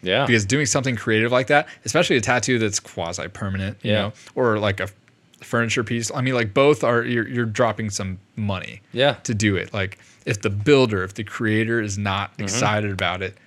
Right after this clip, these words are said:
Speaker 2: it's not gonna be a great product.
Speaker 1: It's a cool place to to get to. It, it's almost like, I think it's what some people hope that eventually our society gets to.
Speaker 2: So, so yeah, I, so I could do,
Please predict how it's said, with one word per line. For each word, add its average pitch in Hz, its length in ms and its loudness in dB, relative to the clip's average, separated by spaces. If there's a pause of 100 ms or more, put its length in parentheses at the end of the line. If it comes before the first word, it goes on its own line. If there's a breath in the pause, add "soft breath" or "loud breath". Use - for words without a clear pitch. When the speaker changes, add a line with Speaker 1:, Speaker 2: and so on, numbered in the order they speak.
(680 soft breath)
Speaker 2:
it's 113 160 0
not 107 260 2
gonna 110 160 -6
be 98 140 -2
a 95 40 -6
great 87 300 -6
product. - 480 -12
Speaker 1:
It's 139 160 0
a 196 40 2
cool 220 240 -2
place 202 320 -2
to 165 100 -8 (300)
to 135 100 -12
get 156 280 -4
to. 92 260 -4 (100)
It, 190 160 4
it's 180 240 0
almost 254 340 4
like, 156 320 0 (240)
I 143 100 2
think 196 280 -2
it's - 340 0
what 127 200 2
some 123 220 -4
people 117 420 -2
hope - 500 -4 (560)
that 107 160 2
eventually 107 500 0
our 95 120 0
society 92 460 -2
gets 101 300 -2
to. - 80 -4
Speaker 2:
So, 90 200 -2 (600 soft breath)
so - 140 0
yeah, 113 400 4
I, - 220 -4
so - 180 4
I 117 100 10
could 139 140 2
do, 143 140 8